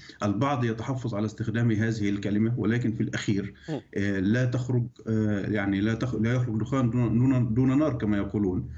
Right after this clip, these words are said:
Speaker 1: والأمر يحتاج بالفعل إلى مزيد من المعلوم-، مزيد من الدقة ومزيد من الأمانة، إذا كان الجميع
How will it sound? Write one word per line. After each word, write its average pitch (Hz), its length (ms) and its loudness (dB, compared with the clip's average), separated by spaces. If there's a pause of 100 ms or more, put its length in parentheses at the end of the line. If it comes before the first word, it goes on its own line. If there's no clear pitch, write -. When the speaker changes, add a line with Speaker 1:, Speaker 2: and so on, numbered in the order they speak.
(160)
Speaker 1:
والأمر 117 420 2
يحتاج 110 340 -2
بالفعل 110 400 -2
إلى 113 240 -2
مزيد 107 400 2
من 104 120 0
المعلوم-، 101 420 0
مزيد 110 280 2
من 107 120 2
الدقة 104 380 -4
ومزيد 113 380 2
من 107 100 2
الأمانة، 107 420 0
إذا 107 280 -4
كان 123 220 0
الجميع 110 540 0